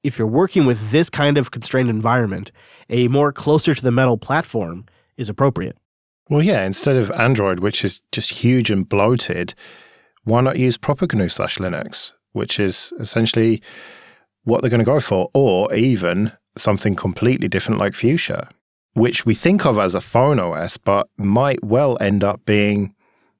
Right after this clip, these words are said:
Speaker 2: more suited to Internet of Things devices.
Speaker 1: Perhaps it's like there is some looming <laughs> announcement just in the near future that we're waiting for.
Speaker 2: Yeah, it does very much feel like that, and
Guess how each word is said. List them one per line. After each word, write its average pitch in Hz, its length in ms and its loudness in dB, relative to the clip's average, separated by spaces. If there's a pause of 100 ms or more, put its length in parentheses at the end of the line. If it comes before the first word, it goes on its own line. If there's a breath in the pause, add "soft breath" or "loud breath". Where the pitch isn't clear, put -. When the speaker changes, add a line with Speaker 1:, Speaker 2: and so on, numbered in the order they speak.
(240)
Speaker 2:
more 113 260 4
suited 113 500 0
to 113 380 0 (140)
Internet 117 320 0
of - 80 -4
Things 165 220 0
devices. - 600 -6 (200)
Speaker 1:
Perhaps 202 420 -2
it's 220 180 -2
like 120 300 0
there 120 160 2
is 127 160 2
some 131 340 0
looming 185 540 4
<laughs> 151 100 0
announcement 147 800 0 (640 loud breath)
just 160 340 0
in 170 80 2
the 156 80 4
near 147 180 4
future 139 440 0
that 107 100 -2
we're 110 120 0
waiting 107 280 -2
for. - 320 -12 (240)
Speaker 2:
Yeah, 107 220 4
it 104 80 -2
does 113 240 2
very 107 200 2
much 101 200 0
feel 98 200 0
like 95 220 -2
that, 95 260 0
and 95 220 -4